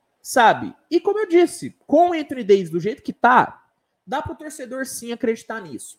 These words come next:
Dá pro Fernando aqui, meu xará, meu xará, acreditar nisso, né?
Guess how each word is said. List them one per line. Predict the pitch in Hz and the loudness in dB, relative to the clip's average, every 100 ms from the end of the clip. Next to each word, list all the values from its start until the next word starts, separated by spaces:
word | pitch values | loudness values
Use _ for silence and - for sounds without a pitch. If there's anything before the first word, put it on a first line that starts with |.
| _ | _
Dá | 143 185 | -4 -4
pro | - | -4
Fernando | - 269 233 190 208 208 | -2 4 6 6 4 6
aqui, | 185 - 190 202 _ _ _ | 4 4 -2 -2 _ _ _
meu | 156 170 | -10 -10
xará, | - - 220 185 160 180 214 - | -10 -6 2 4 4 2 0 -12
meu | 151 - | -8 -8
xará, | - 185 143 143 151 _ _ _ _ | -8 -8 -6 -8 -12 _ _ _ _
acreditar | 151 - 175 170 185 170 170 | -14 -6 -6 -6 -8 -8 -8
nisso, | 143 - - _ _ - | -12 -20 -20 _ _ -16
né? | 127 123 | -12 -12